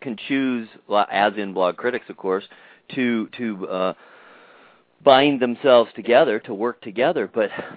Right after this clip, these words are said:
yeah, I, you're absolutely right. Blogging, uh, what, what just struck me when I was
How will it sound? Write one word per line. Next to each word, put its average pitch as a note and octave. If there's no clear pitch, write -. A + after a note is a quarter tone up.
yeah, D3+
I, A2+
you're A#2
absolutely C#3+
right. A#2+
Blogging, A#2+
uh, F#2+
what, A2
what G#2+
just -
struck -
me C3+
when G#2+
I G2+
was G2+